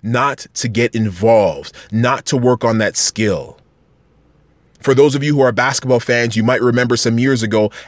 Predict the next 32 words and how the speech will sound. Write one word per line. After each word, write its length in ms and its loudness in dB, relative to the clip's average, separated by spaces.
Allen 400 -2
Iverson, 480 -2
who 100 0
was 140 2
an 80 0
amazing 640 0
point 280 0
guard 320 2
in 160 0
the 160 -2
N 160 0
B 300 0
A. 200 2
There 120 2
was 140 0
a, 360 2
uh, 180 -2
situation 520 0
that 80 0
he 200 -2
got 240 0
into, 500 -2
and 220 -2
if 100 -6
you 60 -2
go 160 4
to 80 0
YouTube 400 0
and 100 0
type 280 -2
in 160 0
Iverson 720 -4